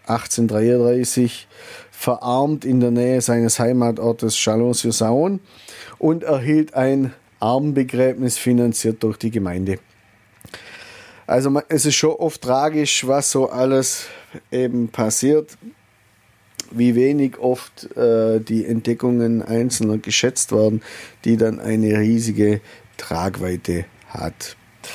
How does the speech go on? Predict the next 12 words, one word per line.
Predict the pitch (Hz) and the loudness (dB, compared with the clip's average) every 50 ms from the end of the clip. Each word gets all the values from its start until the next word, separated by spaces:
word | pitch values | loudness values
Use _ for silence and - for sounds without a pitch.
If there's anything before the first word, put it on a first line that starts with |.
| - - - - - - - - - - - - - | -14 -12 -12 -12 -10 -10 -12 -12 -12 -14 -16 -14 -8
So, | - - - 220 247 214 170 143 120 110 | -2 0 2 4 4 2 2 -2 -2 -4
jetzt | 113 127 147 139 - | -4 -4 -4 -2 0
hoffe | 202 214 202 - 180 | 0 0 0 -2 -4
ich, | - 170 165 - - | -4 -4 -4 -4 0
dass | - 147 143 139 - - - | 0 2 2 2 -2 -2 0
du | - 143 139 139 139 139 139 135 127 104 - - 120 - | 2 4 4 4 4 4 4 2 0 -2 -6 -12 -6 0
einiges | 123 123 127 131 127 127 123 117 120 117 107 - - | 2 2 4 4 4 2 2 2 2 0 0 0 -2
Neues | - 101 104 113 123 131 120 - - | -4 -4 -4 -2 0 0 0 -2 -4
für | - - | -6 -6
dich | 101 107 104 - 95 | -6 -6 -6 -6 -6
erfahren | 92 - - 95 110 127 135 139 | -6 -4 -4 -2 0 0 0 0
hast | 135 139 139 - - - | 0 -2 -2 -4 -8 -14